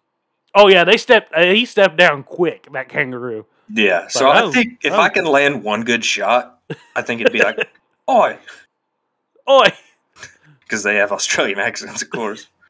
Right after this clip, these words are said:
Speaker 1: Yeah, naturally.
Speaker 2: "What's this
Speaker 1: Yeah,
Speaker 2: bloke
Speaker 1: I
Speaker 2: doing?"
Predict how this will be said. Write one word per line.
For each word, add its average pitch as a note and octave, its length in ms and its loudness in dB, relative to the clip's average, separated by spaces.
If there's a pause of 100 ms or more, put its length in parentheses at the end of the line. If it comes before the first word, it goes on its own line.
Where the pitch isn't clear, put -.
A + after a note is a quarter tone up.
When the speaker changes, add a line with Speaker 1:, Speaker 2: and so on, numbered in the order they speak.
(120)
Speaker 1:
Yeah, G3 320 0
naturally. C#3+ 680 -6 (460)
Speaker 2:
"What's F3+ 220 -8
this F#3+ 160 -6
Speaker 1:
Yeah, F3 360 4
Speaker 2:
bloke D3 120 0
Speaker 1:
I D3 100 0
Speaker 2:
doing?" C#3 120 -10